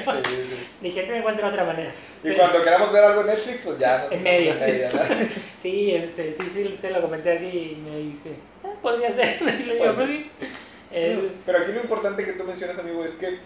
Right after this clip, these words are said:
Speaker 1: principalmente eso, el hecho de que hayas expuesto ese ejemplo de ambas, eh, corrientes, ambas visualizaciones,
Speaker 2: Ujú.
Speaker 1: el hecho de que uno sea minimalista no quiere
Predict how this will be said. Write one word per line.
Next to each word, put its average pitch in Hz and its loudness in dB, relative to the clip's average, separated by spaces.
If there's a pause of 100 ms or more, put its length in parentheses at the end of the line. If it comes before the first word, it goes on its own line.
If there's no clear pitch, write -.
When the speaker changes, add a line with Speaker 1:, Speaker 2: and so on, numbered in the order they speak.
(580)
Speaker 1:
principalmente 151 -2
eso, 147 -2 (400)
el 139 0
hecho 147 2
de - -8
que 160 2
hayas - 2
expuesto 147 -2
ese 160 -8
ejemplo 139 -6
de 120 -10 (680)
ambas, 143 -2 (380)
eh, 226 -12 (720)
corrientes, 127 -6
ambas 151 2 (260)
visualizaciones, 143 -6
Speaker 2:
Ujú. - -14
Speaker 1:
el 160 2
hecho 170 4
de 214 6
que 160 0
uno 180 0
sea 196 2
minimalista 175 -6
no 160 -8
quiere 170 -2